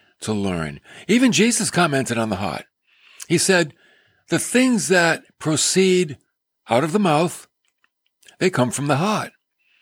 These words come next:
And those defile the man. For out of the heart come evil thoughts, murders, adulteries, fornications, thefts, false witness, slander."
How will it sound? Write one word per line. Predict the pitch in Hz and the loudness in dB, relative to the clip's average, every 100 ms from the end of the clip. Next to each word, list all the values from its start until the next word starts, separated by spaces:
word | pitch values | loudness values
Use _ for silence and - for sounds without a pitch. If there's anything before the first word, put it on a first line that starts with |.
| - - - | -20 -20 -4
And | 151 156 | -2 2
those | 208 269 202 | 2 2 0
defile | 185 - 147 127 113 | -2 0 2 2 0
the | |
man. | 107 151 160 127 175 165 _ _ _ _ _ _ _ - - | 0 0 0 0 -2 -8 _ _ _ _ _ _ _ -18 -2
For | 151 | 2
out | 151 202 | 4 2
of | 135 | 2
the | 127 | -2
heart | 131 208 170 - - _ | 0 2 2 0 -6 _
come | - 151 143 135 - - _ | 0 0 0 -2 -12 -20 _
evil | 123 147 170 | 0 0 0
thoughts, | 143 135 151 - - - _ _ _ _ _ | 0 2 2 -2 -10 -12 _ _ _ _ _
murders, | 110 147 139 123 151 147 - - _ _ _ _ _ _ - | -2 2 2 2 2 -2 -10 -16 _ _ _ _ _ _ -6
adulteries, | 113 131 160 160 131 107 131 143 - - _ _ _ _ | 0 2 2 2 0 0 0 -2 -6 -12 _ _ _ _
fornications, | - - 170 180 - 139 123 - 139 156 - - _ _ _ | -12 0 2 2 2 2 2 2 0 -2 -6 -10 _ _ _
thefts, | - - - 165 156 - - - - _ _ _ _ - | -16 -4 0 0 0 -4 -8 -12 -18 _ _ _ _ -16
false | - 180 190 - 147 | -2 2 2 0 -2
witness, | 143 131 143 - - - | -2 0 -2 -4 -10 -6
slander." | - - 170 185 220 247 185 117 95 113 180 | -4 -2 0 0 2 0 0 0 2 0 -2